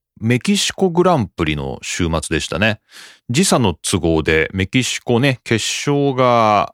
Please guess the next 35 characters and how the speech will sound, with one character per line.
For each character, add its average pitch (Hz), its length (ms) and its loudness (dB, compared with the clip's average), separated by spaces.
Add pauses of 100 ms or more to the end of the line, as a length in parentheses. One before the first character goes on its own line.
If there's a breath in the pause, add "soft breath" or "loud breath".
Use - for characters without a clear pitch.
(120)
月 101 520 -2
曜 180 400 0
日 160 140 0
の 139 680 0
早 151 480 -4
朝 135 480 0
に 120 180 2
や 107 120 4
っ - 80 -6 (120)
て 104 80 4
ま 92 160 2
し - 100 -6
た 78 120 -2
ん 67 160 -10
で、 82 240 2 (320 soft breath)
こ 113 80 -4
の 113 60 0
エ 110 40 -2
フ 160 140 -2
ワ 156 100 0
ン 160 60 -2
ロ 156 100 0
グ 143 80 0
の 85 140 0
収 - 160 -2
録 123 160 -2
タ 139 140 0
イ - 20 0
ミ 107 100 2
ン 92 40 0
グ 95 60 -2
で 139 60 0
は 120 80 2
ま 104 160 2
だ 69 400 0